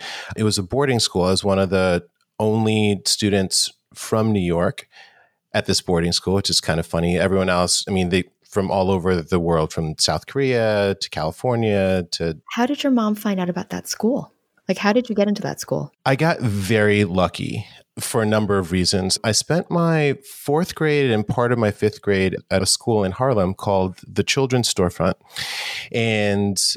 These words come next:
Speaker 1: my headmaster there took a real liking to me. Again, I sort of stuck out because I wasn't like most of the kids. I, I was a total nerd as a kid.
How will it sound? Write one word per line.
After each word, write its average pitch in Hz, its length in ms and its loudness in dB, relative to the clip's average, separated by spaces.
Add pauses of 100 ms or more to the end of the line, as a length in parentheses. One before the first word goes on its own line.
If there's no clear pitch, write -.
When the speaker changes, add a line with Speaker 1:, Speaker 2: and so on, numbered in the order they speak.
(300)
Speaker 1:
my 120 680 0 (100)
headmaster 135 760 -2
there 98 280 2
took - 240 -4
a 95 60 2
real 90 220 2
liking 87 380 0
to - 120 -4
me. 147 300 0 (300)
Again, 113 260 2
I 110 60 4
sort 135 180 2
of 117 160 0
stuck - 340 -2
out 104 220 0
because 104 240 -2
I 98 60 2
wasn't 95 400 0
like 95 200 0
most 92 200 2
of - 20 -10
the 98 100 -2
kids. 95 380 0
I, 95 200 2 (440)
I 123 120 0
was 123 180 2
a 117 60 2
total 120 420 0
nerd 95 260 2
as 101 140 0
a 107 60 0
kid. 117 420 -2